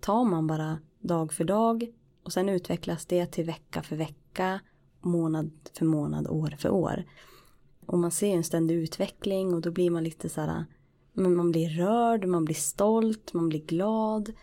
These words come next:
Men det går inte att beskriva känslan runt allt. Alltså, ja, men, från att man får reda på att hon har en C P-skada till att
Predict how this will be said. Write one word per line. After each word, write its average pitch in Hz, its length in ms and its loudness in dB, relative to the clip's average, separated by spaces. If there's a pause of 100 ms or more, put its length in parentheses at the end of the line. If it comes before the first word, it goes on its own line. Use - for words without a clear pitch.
(420)
Men 180 200 4
det 180 80 2
går 190 140 2
inte 185 380 2
att 185 80 -6 (260)
beskriva 180 540 0
känslan 170 720 -2 (180)
runt 175 500 2
allt. 160 540 -4
Alltså, 175 400 0 (300)
ja, - 180 -2
men, 185 220 4 (560)
från 190 280 2
att 180 120 0
man 180 120 2
får 185 160 0
reda 185 320 0
på 185 140 -4
att 160 120 -4
hon 170 100 0
har 165 100 0
en 165 60 0
C 175 160 -2
P-skada 165 640 -4 (600)
till 175 300 4
att 165 260 -8